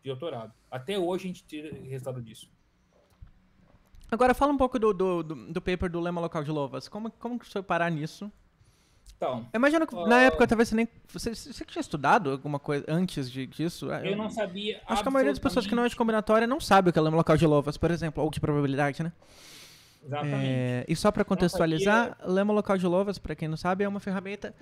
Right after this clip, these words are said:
Speaker 2: muito comum em combinatória, quando, porque em combinatória uma coisa muito comum é o método probabilístico, né? Quando você precisa construir um certo objeto e você não consegue construir diretamente,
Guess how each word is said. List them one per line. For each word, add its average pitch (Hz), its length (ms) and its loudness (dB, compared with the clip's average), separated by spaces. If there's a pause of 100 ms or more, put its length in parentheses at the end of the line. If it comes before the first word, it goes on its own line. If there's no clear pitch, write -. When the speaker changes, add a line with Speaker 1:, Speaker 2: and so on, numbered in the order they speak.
(420)
Speaker 2:
muito 214 260 2
comum 202 200 2
em - 20 -2
combinatória, 185 460 2
quando, 190 280 -4 (260)
porque 202 160 -4
em - 20 2
combinatória 233 420 4
uma 226 100 4
coisa 214 220 4
muito 208 180 2
comum 196 280 2
é - 20 2
o - 20 2
método 202 240 2
probabilístico, 190 600 2
né? 165 100 0
Quando 170 180 -2
você - 120 -4
precisa 165 320 -4
construir 175 420 -2
um 185 80 0
certo 160 260 0
objeto 147 360 0
e - 60 -8
você - 100 -6
não 147 80 -6
consegue 143 240 -4
construir 151 320 -2
diretamente, 147 680 0